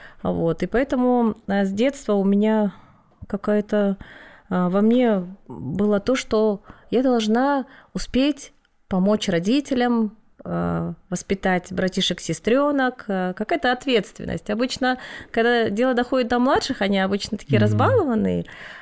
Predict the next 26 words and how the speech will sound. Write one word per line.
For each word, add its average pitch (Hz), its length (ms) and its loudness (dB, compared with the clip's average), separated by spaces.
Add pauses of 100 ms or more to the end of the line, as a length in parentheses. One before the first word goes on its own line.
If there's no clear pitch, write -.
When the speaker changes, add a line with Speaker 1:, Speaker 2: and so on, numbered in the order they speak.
(140)
Speaker 1:
вот, 185 460 0 (140)
а, 160 340 -2 (260)
то 220 240 4
старшим 247 420 0
достается 196 480 0
больше 185 280 -2
всего. 165 400 -4
Поэтому 190 440 -2
вот, 185 300 -4
э, 180 180 0
именно 185 260 2
в 180 40 0
моей 208 280 2
жизни 208 320 0
то, 190 140 -2
что 185 360 -2 (360)
я 196 160 2
старшая 202 420 0
в 180 40 -4
семье, 214 600 0
это 185 180 -4
мне, 190 260 0
ну, 202 180 0
дало 185 280 -2
большой 202 400 -2
толчок - 580 -4